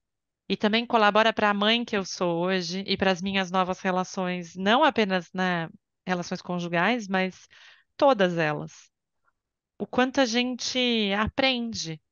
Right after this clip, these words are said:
ao longo do ca-, da caminhada. Então, quando eu digo que, eu dizia pra mim mesma, né, "Ah, eu não vou falar de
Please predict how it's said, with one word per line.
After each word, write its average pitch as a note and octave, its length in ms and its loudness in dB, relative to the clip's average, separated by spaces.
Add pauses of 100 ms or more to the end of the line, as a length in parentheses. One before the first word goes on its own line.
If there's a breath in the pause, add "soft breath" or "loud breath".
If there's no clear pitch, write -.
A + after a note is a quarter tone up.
(200)
ao F#3+ 220 2
longo F#3 640 0 (180)
do F3+ 120 -6
ca-, F3+ 180 0
da E3+ 160 -4
caminhada. D#3+ 800 -6 (920)
Então, G3 520 0 (100)
quando G3+ 200 0
eu G#3 100 4
digo F3+ 360 -2
que, F#3 480 -2 (640)
eu F3 100 -4
dizia F#3 400 0
pra - 180 -2
mim F3+ 160 -4
mesma, E3 360 -6
né, E3+ 140 -4
"Ah, G#3 200 0
eu F#3 80 0
não A3+ 120 -4
vou G3 140 -4
falar F#3 260 -2
de G#3+ 160 -6